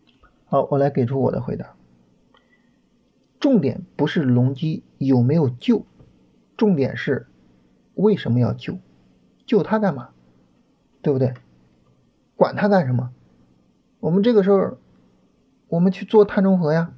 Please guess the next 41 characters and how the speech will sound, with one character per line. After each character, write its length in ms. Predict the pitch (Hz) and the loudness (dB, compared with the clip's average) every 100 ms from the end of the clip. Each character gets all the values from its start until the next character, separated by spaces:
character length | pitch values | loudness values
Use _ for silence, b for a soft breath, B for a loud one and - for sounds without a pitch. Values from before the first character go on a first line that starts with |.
| - | -8
我 80 | 147 | -4
们 120 | 165 | -4
去 120 | 208 | -4
做 340 | 190 214 175 b b b b b _ | 2 2 2 b b b b b _
这 140 | 180 | -4
个， 300 | 151 139 - - - - 180 | 0 -2 -2 -12 -12 -6 -2
比 80 | |
如 60 | 160 | 2
说 100 | 185 | 2
跟 300 | 190 208 - | 2 0 2
疫 120 | 208 | 0
情 400 | 170 - 151 165 - | 0 -2 -2 -2 -4
复-， 260 | - - - - | -10 -18 -20 -10
这 160 | - 139 | -4 -2
个 200 | 135 127 | -2 -2
之 200 | - 190 | 0 2
后 220 | 202 151 | 2 0
复 240 | - 190 | -2 0
兴 220 | 175 208 | 2 2
的 80 | 196 | 0
那 100 | 151 | -2
些 100 | 139 | -4
行 240 | 139 123 135 | -2 -2 -2
业 220 | 131 123 b b b | -2 -4 b b b
有 140 | - 131 | -4 0
关 220 | 147 156 | 0 0
系 100 | 147 | 0
的， 80 | 127 | 0
我 60 | |
们 100 | 123 | 0
刚 100 | 135 | -2
才 120 | 143 | -4
说 140 | 139 139 | -2 -4
什 120 | 135 | -2
么 60 | 127 | -4
吉 180 | - 135 | -4 -6
祥 160 | 143 | -4
航 140 | 139 135 | -6 -4
空 240 | 160 175 | 0 0
是 60 | 160 | 0
吧？ 200 | 120 | -2